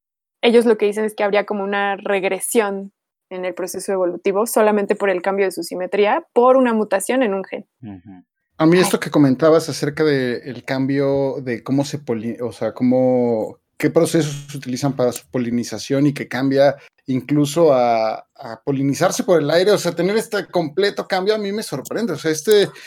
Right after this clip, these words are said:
Speaker 3: nivel de plasticidad de poderse mover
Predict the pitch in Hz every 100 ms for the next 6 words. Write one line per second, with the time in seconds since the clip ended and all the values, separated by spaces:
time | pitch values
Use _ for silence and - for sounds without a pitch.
0 | - 151 165 170 170 190 214 214 170 143
1 | - 156 147 143 139 170 165 160 147 139
2 | 143 143 170 139 127 143 147